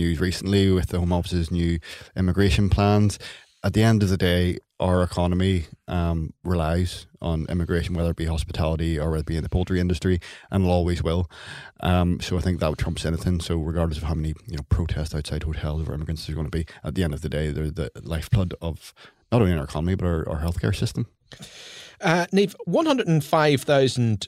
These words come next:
Speaker 2: uh, people came to live here in the last decade, and a further,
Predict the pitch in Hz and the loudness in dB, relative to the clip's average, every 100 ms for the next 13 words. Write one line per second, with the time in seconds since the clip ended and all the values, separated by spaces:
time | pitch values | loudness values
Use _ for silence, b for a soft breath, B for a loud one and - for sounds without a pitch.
0 | - 123 107 101 95 117 - 101 123 110 | -2 0 2 0 -2 -4 -4 -2 0 -2
1 | 98 98 107 98 - 107 104 98 101 98 | -2 -2 -2 -2 0 -2 0 0 0 -2
2 | 95 - 110 - 117 107 107 98 - 113 | -4 0 0 2 0 0 -2 -8 -4 0
3 | 110 107 104 101 101 | 2 2 2 2 0